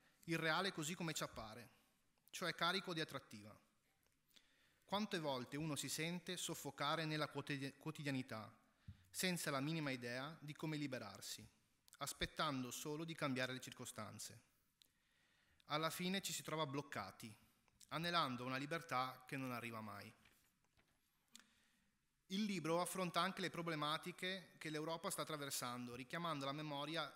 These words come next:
l'impeto ideale che l'ha generata, in modo impensabile dopo le due guerre mondiali,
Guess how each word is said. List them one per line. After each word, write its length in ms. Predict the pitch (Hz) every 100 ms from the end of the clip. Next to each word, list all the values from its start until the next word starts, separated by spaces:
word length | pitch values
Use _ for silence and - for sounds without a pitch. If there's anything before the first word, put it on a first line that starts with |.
| -
l'impeto 460 | 165 214 202 165 143
ideale 440 | 135 135 127 127
che 80 | 123
l'ha 120 | 120
generata, 600 | 117 117 110 98 - 110 - _ _ _ 143
in 100 | 139
modo 220 | 147 143
impensabile 680 | 131 131 127 151 156 175 170
dopo 200 | 151 147
le 60 |
due 120 | 135 135
guerre 200 | 139 135
mondiali, 540 | 127 120 107 107